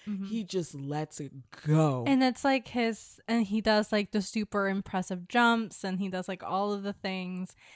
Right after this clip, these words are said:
Speaker 1: and he, like, switches, tr-, switches it up in the moment.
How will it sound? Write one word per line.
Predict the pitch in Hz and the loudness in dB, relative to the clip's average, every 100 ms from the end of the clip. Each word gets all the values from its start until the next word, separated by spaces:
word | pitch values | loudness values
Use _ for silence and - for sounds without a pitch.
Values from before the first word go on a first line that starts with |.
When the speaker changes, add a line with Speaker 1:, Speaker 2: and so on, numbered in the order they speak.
| - _ | -20 _
Speaker 1:
and | 208 208 | 0 0
he, | 180 214 202 | 2 2 2
like, | 202 185 | 2 0
switches, | - 233 214 240 208 208 202 - - | 0 0 0 0 2 2 0 -6 -8
tr-, | - 226 | -6 -6
switches | - 254 - 247 233 | -2 -2 -2 -4 -4
it | 208 | -4
up | 196 202 | -4 -4
in | 202 | -4
the | 170 | -4
moment. | 175 196 208 214 208 | -4 -2 -2 -2 -2